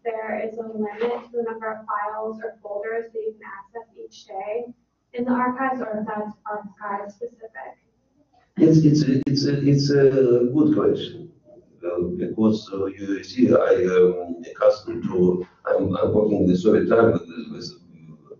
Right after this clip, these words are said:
Speaker 2: when restrictions were very severe. And, uh, I remember that I came to, to the Library of Congress and to ask, um, uh, how many files I can get and when. And they say me just now,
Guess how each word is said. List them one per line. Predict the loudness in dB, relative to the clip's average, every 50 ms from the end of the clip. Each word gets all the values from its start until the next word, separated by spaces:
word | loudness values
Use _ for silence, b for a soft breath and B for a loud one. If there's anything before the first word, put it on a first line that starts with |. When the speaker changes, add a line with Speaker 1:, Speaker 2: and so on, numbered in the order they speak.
| _ _ _ _ -10
Speaker 2:
when | -2 0 2 2
restrictions | 2 0 -4 -2 0 0 0 0 -2 -8 -8
were | -8 -6 -4 -2
very | -2 -2 -2 -6
severe. | -10 -14 -18 -18 -16 -16 -14 -8 -2 2 2 2 2 0 -4 -10 -14 _ _ _ _ _ _ _ _ _ _
And, | -4 -2 -2 -2 -2 0 2
uh, | 2 4 4 4
I | 4
remember | 4 4 4 4 6 6 6 6 4 2
that | 0 0 -2 0 0
I | 0 0 2 2
came | 2 4 4 2 2 -2 -8
to, | -12 -10 -8 -4 -2 2 2 2 2 0 -2 -6 -8 -12 -16 -20 _
to | -16 -14
the | -8 -6 0
Library | 4 6 6 6 6 4 0 -2 -4 -4
of | -4 0
Congress | 2 4 4 4 2 0 -6 -14 -18 -20 _ _ _ _ _ _ _ _ _ _ -20 -20 _ _ -4
and | -4 -2 -2 -2 -6
to | -2 0 2 2
ask, | 2 2 0 -2 -6 -6
um, | -6 -4 -2 -2 0 0 -2 -2 -2 -2 -2 -2 -2 -2
uh, | -2 -2 -2 -2 -2 -2 -2 -2 -2
how | -2
many | 0 0 -2 0 0 0 -2 -2 -2 -4 -6 -10 -16 -20 -14 _
files | 0 4 4 4 4 2 0
I | -2 -2
can | -2 -4 -4 0
get | 2 4 4 4 2 -2 -8 -12 -10
and | -10 -6 0
when. | 4 4 4 4 2 -2 -8 -14 _ _ _ _ _ _ _ _ _ -20
And | -18 -18 -18 -18 -20 -20 -16 -16
they | -12 -10
say | -10 -10 -8 -8
me | -6 -6 -4 -4
just | -4 -4 -4 -4 -2 0
now, | 2 4 4 2 0 -2 -4 -6